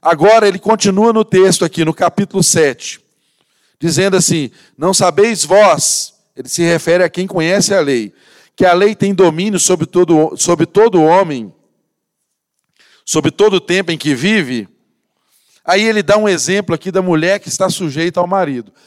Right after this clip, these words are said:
A princípio, a gente pode ser levado a compreender que ele tá tratando ali especificamente da relação do marido com a mulher,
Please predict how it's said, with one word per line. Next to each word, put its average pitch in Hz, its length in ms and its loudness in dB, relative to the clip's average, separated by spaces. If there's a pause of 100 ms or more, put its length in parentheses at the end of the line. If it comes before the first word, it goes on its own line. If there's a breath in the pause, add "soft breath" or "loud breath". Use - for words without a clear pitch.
(160 soft breath)
A 208 140 -2
princípio, 196 760 -4
a 147 60 -6
gente 175 240 -16
pode 180 260 2
ser 180 120 0
levado 135 680 2 (380 soft breath)
a 135 120 -6
compreender 170 680 -4
que 180 100 -14
ele 185 300 0
tá 190 200 2
tratando 185 640 -4
ali 156 400 -2 (960)
especificamente 170 960 -4
da 170 120 -2
relação 175 560 -2
do 180 100 -4
marido 170 460 -4
com 160 100 -6
a 151 60 -2
mulher, 165 680 0